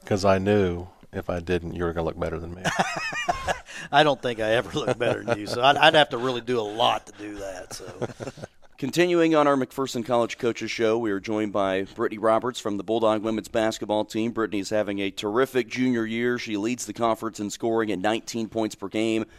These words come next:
Speaker 3: She's grabbing thirteen rebounds per game. She has an N A I leading twenty-one double-doubles on the season so far, and Brittany, the double-double to me is, especially the way you do it, points and rebounds, is one that I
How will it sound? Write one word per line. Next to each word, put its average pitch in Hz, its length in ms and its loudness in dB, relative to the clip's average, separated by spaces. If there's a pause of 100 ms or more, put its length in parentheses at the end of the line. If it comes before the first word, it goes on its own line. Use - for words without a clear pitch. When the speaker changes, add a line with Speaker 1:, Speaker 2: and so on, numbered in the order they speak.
(120)
Speaker 3:
She's 95 200 -8
grabbing 104 300 4
thirteen 139 540 0
rebounds 131 460 4
per 127 140 -4
game. 117 360 0 (260)
She 104 160 -2
has 101 140 2
an 107 100 0 (100)
N 139 140 4
A 156 140 6
I 135 240 6
leading 127 360 2
twenty-one 123 680 2
double-doubles 110 840 2 (300)
on 113 160 2
the 101 80 -4
season 107 340 -4
so 110 180 2
far, 104 320 2
and 92 120 -2 (360)
Brittany, 147 380 2
the 85 200 -6
double-double 139 640 6
to - 120 -10
me 107 200 2
is, 101 240 -4
especially 131 440 0
the 110 80 -2
way 113 140 6
you 113 180 -2
do 98 220 -2
it, 90 120 -6
points 123 300 -2
and 104 120 -4
rebounds, 98 480 -2
is 92 140 -14
one 107 220 -2
that 101 100 0
I 95 140 2